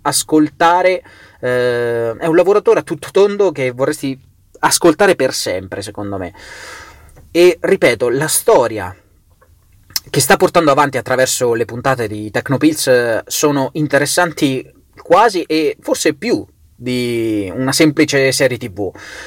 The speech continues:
perché è la storia di un uomo, di un uomo vero, di un uomo che non ha paura di mostrarsi debole, mm, e che non ha paura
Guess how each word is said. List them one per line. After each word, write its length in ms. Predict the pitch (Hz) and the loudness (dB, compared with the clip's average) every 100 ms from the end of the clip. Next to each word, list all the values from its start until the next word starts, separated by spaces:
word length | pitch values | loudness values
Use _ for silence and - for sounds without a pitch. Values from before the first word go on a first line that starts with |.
| - | -4
perché 240 | - - | 0 4
è 20 | 220 | 4
la 80 | |
storia 260 | 202 247 196 | 4 4 4
di 100 | 151 | 4
un 100 | 151 | 2
uomo, 360 | 170 147 113 113 | 2 2 0 -4
di 80 | |
un 60 | 131 | 0
uomo 260 | 151 156 113 | 0 0 2
vero, 480 | 143 170 190 185 147 | 2 2 2 2 0
di 120 | 143 | -2
un 100 | 135 | -2
uomo 240 | 139 147 135 | 0 0 -2
che 120 | 127 | -4
non 140 | 120 | -4
ha 80 | 127 | -4
paura 320 | - 131 147 | 0 2 2
di 120 | 123 | 0
mostrarsi 1300 | 117 117 - 131 - 113 113 107 104 101 98 92 92 104 90 _ _ | -6 -8 -2 -2 -2 -6 -6 -4 -4 -6 -8 -8 -10 -14 -18 _ _
debole, 640 | 123 143 139 151 175 233 _ | 0 4 4 4 2 -2 _
mm, 680 | 117 131 127 120 120 - 107 - - | -16 -12 -10 -10 -12 -12 -18 -20 -10
e 100 | - | -8
che 100 | - | -4
non 120 | 143 143 | -2 0
ha 200 | 135 131 | 0 0
paura 480 | 143 143 170 165 | 0 2 4 4